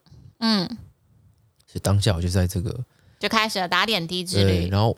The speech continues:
Speaker 2: 我还要，因为你知道病，医院那时候没有病床，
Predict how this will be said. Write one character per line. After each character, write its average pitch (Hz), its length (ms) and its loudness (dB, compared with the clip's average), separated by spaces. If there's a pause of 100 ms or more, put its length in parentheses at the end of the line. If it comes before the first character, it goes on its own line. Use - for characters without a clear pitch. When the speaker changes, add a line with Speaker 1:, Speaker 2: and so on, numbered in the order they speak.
(120)
Speaker 2:
我 107 120 -4
还 123 160 6
要， 180 180 4 (120)
因 196 180 4
为 208 100 4 (280)
你 131 100 -14
知 131 80 2
道 185 140 4
病， 165 420 2 (500)
医 185 120 0
院 190 200 4
那 185 120 6
时 170 80 6
候 147 60 8
没 127 140 8
有 131 120 8
病 104 360 4
床， - 240 -6